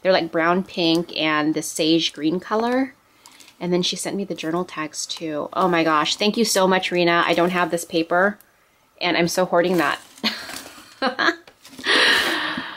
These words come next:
Oh, no. How cute is this? It's a frame garden trellis.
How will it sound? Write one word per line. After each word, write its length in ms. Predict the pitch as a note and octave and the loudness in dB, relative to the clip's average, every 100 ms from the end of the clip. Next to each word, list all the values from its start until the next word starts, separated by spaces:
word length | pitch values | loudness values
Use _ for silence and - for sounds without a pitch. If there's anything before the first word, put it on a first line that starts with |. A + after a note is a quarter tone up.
| - - - A3 | -14 -18 -6 2
Oh, 340 | B3 C#4+ C#4+ | 4 6 6
no. 440 | C#4+ C#4+ D4 D4 C#4+ | 6 6 6 6 4
How 280 | D4 C#4 - | 4 0 -2
cute 340 | - - C#4+ | -10 -4 0
is 220 | C#4+ C#4 | 0 -2
this? 640 | - C#4 C4 A3 - - - | -2 0 2 0 -2 -8 -6
It's 220 | G#3+ A3 | -6 -4
a 60 | G#3 | -6
frame 760 | - - G#3+ A3 A3+ A#3 A#3+ A#3 | -6 -6 0 2 4 2 0 -2
garden 380 | - G3 G3+ G#3 | 0 2 4 2
trellis. 840 | - G3 G3 F#3 D#3+ - - - | 0 0 2 2 0 -2 -6 -8